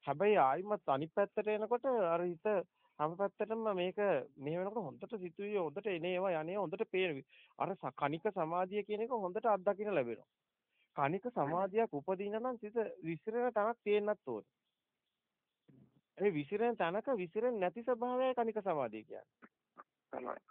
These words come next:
Speaker 1: නමුත් වේ-, දැන් අතන සිත සැඟව යනවා. එතන ටිකක්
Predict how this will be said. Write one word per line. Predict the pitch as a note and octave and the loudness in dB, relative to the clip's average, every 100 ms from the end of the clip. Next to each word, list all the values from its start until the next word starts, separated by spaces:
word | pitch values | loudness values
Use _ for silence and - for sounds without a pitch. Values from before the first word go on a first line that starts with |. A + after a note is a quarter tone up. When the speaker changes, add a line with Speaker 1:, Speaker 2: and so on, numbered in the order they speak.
| _ _ G#3+ G3+ - | _ _ -18 -18 -8
Speaker 1:
නමුත් | C3 G3+ F3 | -2 0 0
වේ-, | D3+ D3 | 0 2
දැන් | C#3 D3 | 4 4
අතන | B2 G3 A#3 | 2 -2 -4
සිත | A#3 F3 | -6 -8
සැඟව | B3 F3 F#3+ A#3 F#3+ | -4 -4 0 2 4
යනවා. | D#3 A2+ A2 F#3 | 4 0 -4 -6
එතන | D#3+ E3+ E3+ | -8 -6 -8
ටිකක් | D#3+ D#3 | -8 -8